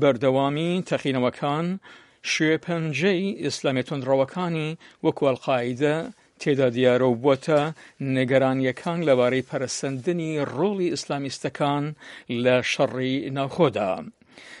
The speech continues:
بە پێ ڕێکخراوەی چاودێری مافەکانی مرۆڤی بنکە لەندەن، ئەمڕوو زووتر سەرهەڵداوەکان ماشینێکی بۆمکراویان نزدیک بە ماڵی حوسەین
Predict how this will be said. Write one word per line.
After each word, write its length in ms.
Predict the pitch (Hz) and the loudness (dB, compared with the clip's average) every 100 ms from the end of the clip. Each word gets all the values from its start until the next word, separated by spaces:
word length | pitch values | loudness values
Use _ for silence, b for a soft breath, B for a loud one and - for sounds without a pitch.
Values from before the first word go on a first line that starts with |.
| B | B
بە 80 | 165 | 2
پێ 200 | - 220 220 | 4 2 2
ڕێکخراوەی 540 | 190 - 143 151 151 | 0 0 0 0 0
چاودێری 400 | 165 139 135 131 | 0 0 0 -2
مافەکانی 640 | 131 131 131 151 135 131 127 | -2 -4 -4 0 0 2 2
مرۆڤی 480 | 127 131 123 127 117 | 2 2 2 2 0
بنکە 300 | 123 120 151 127 | 0 0 -2 2
لەندەن، 500 | 127 127 131 170 170 190 - B B B | 2 2 0 0 -2 -6 -10 B B B
ئەمڕوو 500 | 143 131 156 160 151 | 0 0 0 2 2
زووتر 480 | 123 139 127 190 165 | 2 0 2 2 2
سەرهەڵداوەکان 760 | 170 156 131 131 131 123 151 135 135 | 2 0 2 4 4 4 0 -2 0
ماشینێکی 640 | 127 120 - 175 - 139 120 | -2 -2 -6 -8 -2 -2 0
بۆمکراویان 880 | 127 120 - 156 202 175 139 147 170 175 B B | -2 -2 -4 2 4 4 4 2 -2 -6 B B
نزدیک 520 | 156 165 143 135 156 127 | -4 0 0 0 0 0
بە 120 | 135 139 | 0 2
ماڵی 380 | 151 120 127 131 143 B B | 2 2 2 -2 -6 B B
حوسەین 440 | - 143 - 143 | -4 -2 0 -2